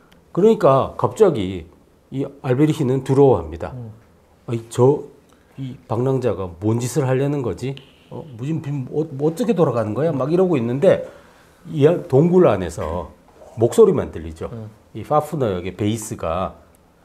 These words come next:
Speaker 1: "아우, 누가 이 잠, 자는데 깨우는 거야?" 그러니까 이 알베리히가 이제 나와서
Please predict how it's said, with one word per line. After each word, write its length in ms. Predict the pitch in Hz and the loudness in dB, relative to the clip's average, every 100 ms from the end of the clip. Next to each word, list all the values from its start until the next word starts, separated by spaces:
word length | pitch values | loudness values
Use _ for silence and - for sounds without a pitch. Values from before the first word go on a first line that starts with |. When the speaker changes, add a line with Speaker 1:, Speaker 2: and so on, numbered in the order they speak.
| _ _ _ _ _ _ | _ _ _ _ _ _
Speaker 1:
"아우, 400 | 131 139 135 117 | 4 6 6 4
누가 280 | 98 143 190 | 0 2 4
이 240 | 175 170 | 4 -2
잠, 260 | 165 131 139 | -4 -2 -2
자는데 760 | 151 120 135 160 135 101 107 104 | -2 -2 0 0 0 -2 -4 -6
깨우는 400 | 170 175 156 113 | -2 -2 0 -2
거야?" 440 | 85 85 101 90 80 | -4 -6 -6 -10 -10
그러니까 520 | 120 123 113 139 135 - _ - | -8 -6 -4 -6 -6 -10 _ -8
이 180 | 147 151 | -4 -4
알베리히가 720 | 110 107 131 123 - 90 90 | -2 2 2 0 -6 -8 -8
이제 320 | 120 104 123 | -6 -2 -2
나와서 680 | 123 98 98 98 95 87 87 | 0 -2 -2 -2 -4 -4 -6